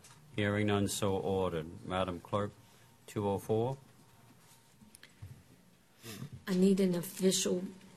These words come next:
Speaker 2: um, motion, um, by
Speaker 1: Oh, do you? Oh, just to cancel?
Speaker 2: Uh, no, but we do need a motion by council people.
Speaker 1: Okay.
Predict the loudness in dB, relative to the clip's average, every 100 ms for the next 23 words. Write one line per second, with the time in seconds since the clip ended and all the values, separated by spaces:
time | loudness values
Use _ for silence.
0 | -20 -6 -2 -2 -2 -4 2 6 6 4
1 | 2 0 -2 -6 -14 -20 -20 -20 -20 -20
2 | -20 -20 -20 -16 -16 -18 -20 _ _ _
3 | _ -6 -2 0 0 -2 2 2 0 -4
4 | -16 -20 -20 -20 -20 -20 -20 -20 -20 -20
5 | -20 -14 -4 -2 0 -2 -6 -8 -10 -8
6 | -8 -6 -4 -4 -6 -10 -12 -20 -20 -20
7 | -10 -10 -8 -2 2 2 0 0 2 0
8 | 2 4 4 4 2 2 0 0 2 2
9 | 2 0 -2 -6 -6 -4 -4 -6 -4 -6
10 | -6 -12 -14 -20 -20 -20 -14 -12 -10 -6